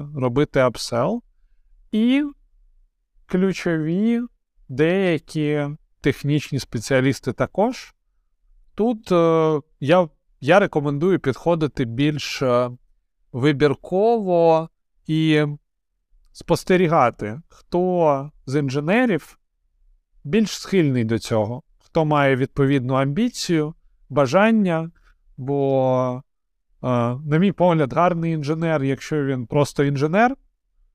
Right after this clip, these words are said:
е, це вже good, good enough. Е, якщо він хоче глибоко розвиватися, е, в своїй технологічній сфері,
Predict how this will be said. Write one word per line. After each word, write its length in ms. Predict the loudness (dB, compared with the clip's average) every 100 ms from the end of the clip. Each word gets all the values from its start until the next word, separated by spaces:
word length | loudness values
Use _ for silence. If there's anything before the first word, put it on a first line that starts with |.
| _ _ -6
е, 360 | -2 0 -2 -4
це 160 | -2 0
вже 560 | 0 2 4 4 0 -4
good, 380 | -8 -4 -4 -6 _ -8
good 240 | -4 -2
enough. 380 | 0 0 -2 -6 _ _ _ _ _ _ _ -10
Е, 160 | -2 0
якщо 280 | 0 2 0
він 160 | 0
хоче 340 | 0 -2 0 0
глибоко 800 | 2 0 0 -2 2 2 2 -6 _ _ -6
розвиватися, 1200 | -2 0 0 2 4 2 -2 -8 -6 -4 -4 -4
е, 840 | -8 _ _ _ _ 0 2 4
в 360 | 2 2 2 2
своїй 340 | 0 0 0
технологічній 800 | 0 -4 -2 -2 0 -4 -4 -6
сфері, 520 | -6 0 2 2 -2